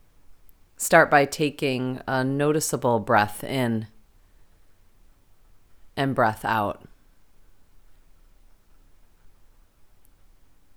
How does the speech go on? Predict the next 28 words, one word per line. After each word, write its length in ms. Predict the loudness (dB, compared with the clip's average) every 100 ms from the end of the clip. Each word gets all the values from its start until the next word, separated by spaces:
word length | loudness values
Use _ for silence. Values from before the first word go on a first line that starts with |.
| -20 -20 -20 -14 -4
And 100 | 2
also 400 | 4 4 4 4
begin 400 | 2 2 0 0
to 140 | -2
notice, 680 | 0 0 2 0 0 -6 -10 -16 -12
how 160 | -4
do 60 | -2
you 120 | -2
feel 400 | -2 -2 0 0
right 180 | -2 -6
now? 320 | -8 -8 -10 -16 -20 -20 -20 -20 -20 -20 -10
There's 220 | -4 -2
no 160 | 0 -2
specific 580 | -2 -6 -4 -2 -2 0
way 200 | 0 0
to 260 | -2 -6
feel, 420 | -4 0 0 0 -8 -20 -20 -20 -20 -20 -20 -20 -16
but 120 | -8
just 320 | -4 -4 -4
do 280 | 0 0 0
a 60 | -2
check-in, 640 | 0 -2 0 -2 -2 -6
kind 260 | -4 -2 -2
of 120 | 0
like 420 | 0 0 -6 -16
checking 440 | -2 -2 -2 -4 -2
the 80 |
weather, 420 | 0 0 0 -6